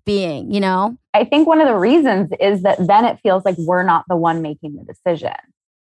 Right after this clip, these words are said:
Speaker 2: You know, we're not responsible. They did this or this happened, so we have to change now. Versus it takes a lot more guts to be like, "This person isn't the right person for me," or "I,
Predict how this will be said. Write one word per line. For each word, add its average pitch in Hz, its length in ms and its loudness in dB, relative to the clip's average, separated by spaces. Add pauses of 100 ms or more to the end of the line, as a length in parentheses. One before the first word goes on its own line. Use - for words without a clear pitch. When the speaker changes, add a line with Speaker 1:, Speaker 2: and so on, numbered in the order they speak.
(120)
Speaker 2:
You 185 100 -4
know, 170 140 0
we're 165 220 0
not 160 220 2
responsible. 151 1080 0
They 170 220 2
did 185 540 0
this 175 380 0
or 180 220 0
this 175 360 -2
happened, 160 680 -6
so 170 140 -8
we 160 120 -4
have - 500 -4 (140)
to 156 80 -8
change - 760 -10
now. - 480 -2
Versus 185 460 -2
it 190 120 0
takes 190 260 -2
a 214 40 0
lot 190 140 4
more 190 160 2
guts 220 340 2
to 190 80 -10
be 190 120 0
like, 185 260 0 (320)
"This 302 140 -2
person 285 340 0
isn't 175 280 -4
the 160 80 0
right 147 260 0 (200)
person 147 480 -4
for 156 140 -4
me," 151 320 -2
or 202 560 0 (420)
"I, 277 400 4